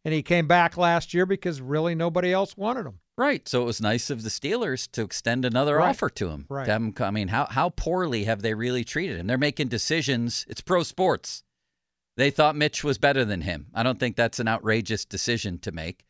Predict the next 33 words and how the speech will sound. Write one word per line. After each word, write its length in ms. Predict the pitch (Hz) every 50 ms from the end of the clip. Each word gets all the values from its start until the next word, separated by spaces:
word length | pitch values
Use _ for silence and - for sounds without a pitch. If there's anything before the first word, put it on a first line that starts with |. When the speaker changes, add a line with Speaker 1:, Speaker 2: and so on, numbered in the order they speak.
| _ _ _ _ _ _
Speaker 2:
They 120 | - 120 117
thought 280 | - 135 123 120 -
Duck 220 | - 135 123 - -
Hodges 480 | 127 123 139 139 - 127 110 98 -
was 160 | - 104 95 -
better 240 | - 104 101 107
than 160 | 98 98 98 92
him, 300 | 98 98 101 117 120 - _ _ _ _ _ _ _ _
uh, 400 | 104 104 98 98 95 98 95 104
for 260 | - - - 117 104
a 60 | 98
while 320 | 92 98 107 117 117 110 104
that 240 | 95 101 98 - -
year, 320 | 110 98 101 101 104 107 -
and 100 | 120 113
he 60 | 110
was 500 | 101 113 147 190 139 92 - - - - - _
better 220 | 107 95 87 85
than 180 | 78 87 85 80
Mason, 420 | 78 82 80 78 - - 80 65 - _ _ _ _ _ _ _ _ _ _ _ _ _
actually, 460 | - 78 78 - - - 87 69 67 65
that 260 | 82 78 73 - -
year. 240 | 71 67 - - _ _ _ _ _ _ _ _ _ _ _ _ _ _ _
He 80 | - 117
was 280 | 107 120 139 151 139 -
better 220 | 120 101 90 85
than 180 | 78 85 85 76
Mason. 380 | 80 82 78 - - - 85
He 100 | 90 104
won 300 | 101 87 117 123 120 113 95
games 340 | 113 113 131 139 127 -
for 140 | - - 92
them. 260 | 78 78 71 67 -